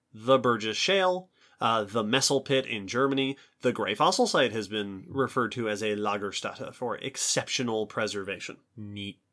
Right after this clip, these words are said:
Speaker 1: At Mason Creek, we find fossils, uh, exceptional preservation not just of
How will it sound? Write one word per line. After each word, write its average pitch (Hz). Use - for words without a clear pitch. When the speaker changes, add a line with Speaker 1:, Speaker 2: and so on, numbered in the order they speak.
Speaker 1:
At 147
Mason 139
Creek, 214
we 135
find 127
fossils, 131
uh, 143
exceptional 156
preservation 147
not 127
just 131
of 117